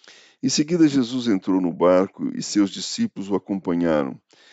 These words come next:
De repente, veio sobre o mar uma tempestade violenta, com ondas que cobriam o barco.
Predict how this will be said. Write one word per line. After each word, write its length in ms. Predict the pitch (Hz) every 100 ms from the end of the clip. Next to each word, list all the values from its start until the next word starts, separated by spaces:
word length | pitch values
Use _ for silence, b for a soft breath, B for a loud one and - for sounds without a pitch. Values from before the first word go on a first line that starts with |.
| b b
De 80 | 92
repente, 520 | 95 87 92 95 101
veio 260 | 92 92 90
sobre 300 | - 85 82
o 40 |
mar 320 | 78 82 87 85
uma 160 | 78
tempestade 760 | - 82 - 78 - 85 85 80
violenta, 680 | 85 73 82 92 - 101 - b b
com 280 | - 95 92
ondas 420 | 95 98 98 -
que 160 | -
cobriam 560 | 101 104 92 90 90 90
o 60 | 85
barco. 520 | 78 71 73 -